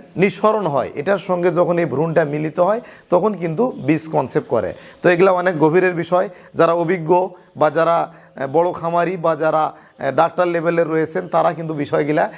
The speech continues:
ক্লিয়ারভাবে বুঝতে পারবেন। তো মোট কথা হচ্ছে, অভিজ্ঞ এআই কর্মী দ্বারা আপনারা প্রজনন করাবেন, ভালো মানের সিমেন্ট দ্বারা প্রজনন করাবেন, ভালো কোম্পানির সিমেন্ট দ্বারা প্রজনন করাবেন, আর সঠিক সময়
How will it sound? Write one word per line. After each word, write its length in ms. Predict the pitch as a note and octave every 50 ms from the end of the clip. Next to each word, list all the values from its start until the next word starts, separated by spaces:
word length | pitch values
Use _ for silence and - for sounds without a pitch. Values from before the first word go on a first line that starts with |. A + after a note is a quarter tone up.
| - - _
ক্লিয়ারভাবে 440 | - E3+ E3+ F3 E3+ D#3 D3 D#3+ E3+
বুঝতে 300 | D#3+ D3 C#3 - - D3
পারবেন। 320 | C3 A#2 G#2 F#2 F#2+ F2 - - - - - - - -
তো 100 | D#3 D#3+
মোট 260 | D3 D#3 E3+ F#3+ G3+ F#3+ -
কথা 280 | G3 F#3 F#3+ G3 F#3+
হচ্ছে, 400 | F#3+ F#3+ F#3+ - A#3 A#3 A3+ - - - - - - - _ _ _ _ - -
অভিজ্ঞ 320 | F3 E3+ G#3+ F#3 D#3 G3+
এআই 260 | G3+ F3+ F3+ F3+ F3+
কর্মী 280 | F3+ F3+ F3 D#3+ F3 F3+
দ্বারা 200 | D#3+ E3+ E3 E3+
আপনারা 280 | D#3+ C#3+ D#3 D#3+ D#3+ D3
প্রজনন 440 | D3+ E3 D3+ D3+ D#3+ D#3+ D#3+ E3
করাবেন, 480 | D3+ E3 D#3+ D#3+ D#3+ D#3+ F3 G3+ G#3+ G#3+ - - - _ - A#2
ভালো 300 | A#2+ C3 E3+ F3+ F#3+ F#3+
মানের 300 | F3 E3+ E3+ F3 E3 E3
সিমেন্ট 320 | F3 E3+ E3 E3 E3 E3
দ্বারা 200 | D#3+ D#3+ E3 D#3+
প্রজনন 360 | C#3+ D#3 D#3 D3+ E3 D#3+ D#3+
করাবেন, 420 | C3+ D#3+ D#3+ D#3+ D#3+ D#3+ F#3+ G3+ G#3+ - - - _ -
ভালো 280 | A#2+ C3+ E3+ F#3+ G#3 G3+
কোম্পানির 440 | E3 F#3+ F3+ D#3+ F3+ E3+ E3+ D#3 D3+
সিমেন্ট 280 | - D#3+ D3+ D3+ D3
দ্বারা 180 | C#3 C#3 C3+ B2
প্রজনন 380 | A#2 B2+ A#2+ A#2+ A#2 A2+ A2
করাবেন, 400 | G2+ - G#2+ G2 F2+ D#2+ E2+ E2 - - - - - -
আর 140 | - C#3 C#3
সঠিক 360 | - - G3 G3 G#3 A#3 -
সময় 360 | - - F#3+ F3 E3 D#3 B2+